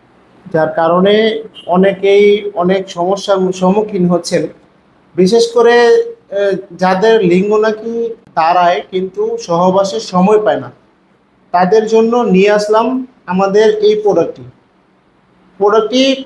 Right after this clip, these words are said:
খুবই কোয়ালিটিফুল এবং খুবই উন্নত মানের একটি প্রোডাক্ট। এটা, আহ, অরিজিনাল সিলিকন এবং, আহ, এবং চায়না থেকে আমাদের এটা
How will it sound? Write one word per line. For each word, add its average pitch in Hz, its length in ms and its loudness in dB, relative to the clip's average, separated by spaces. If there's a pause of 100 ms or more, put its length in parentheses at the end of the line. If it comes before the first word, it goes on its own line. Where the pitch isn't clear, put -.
(160)
খুবই 220 300 0
কোয়ালিটিফুল 208 1000 -2
এবং 185 380 -2
খুবই 196 320 -4
উন্নত 226 380 0
মানের 226 340 2
একটি 220 320 -2
প্রোডাক্ট। 170 400 -2
এটা, 147 320 -2 (580)
আহ, 156 300 -4
অরিজিনাল 226 520 2
সিলিকন 240 680 0
এবং, 208 400 0 (500)
আহ, 165 320 -2 (180)
এবং 214 340 2
চায়না 220 320 0
থেকে 233 320 0
আমাদের 202 420 0
এটা 196 500 2